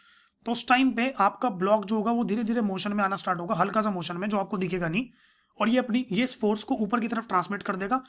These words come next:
उस वक्त रस्सी यहां से टूटेगी। तो कभी कभी आपसे क्वेश्चन पूछ लेते हैं conceptually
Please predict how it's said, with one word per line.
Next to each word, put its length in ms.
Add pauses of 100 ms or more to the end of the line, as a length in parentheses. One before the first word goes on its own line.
(280)
उस 160
वक्त 220
रस्सी 280
यहां 160
से 100
टूटेगी। 400 (1500)
तो 60
कभी 240
कभी 180
आपसे 220
क्वेश्चन 280
पूछ 220
लेते 180
हैं 60
conceptually 580